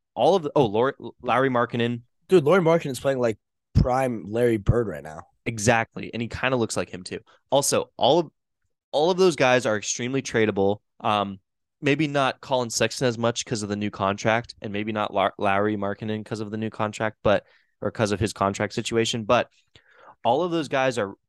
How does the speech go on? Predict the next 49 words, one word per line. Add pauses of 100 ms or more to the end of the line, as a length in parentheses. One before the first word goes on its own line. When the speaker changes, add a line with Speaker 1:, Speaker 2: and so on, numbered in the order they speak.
(160)
Speaker 1:
extremely
tradable,
and
all
of
those
guys
are
really (100)
high, (100)
uh,
trade
assets.
Like,
Mike
Conley
is
perfect
for,
like, (560)
I
like
Mike
Conley
on
the
Heat,
for
instance. (400)
I
like
Lauri
Markkanen
on, (560)
um,
I
don't
know,
Golden
State
would
be,
like,
perfect.
Like, (320)
stuff
like
that.
Trade,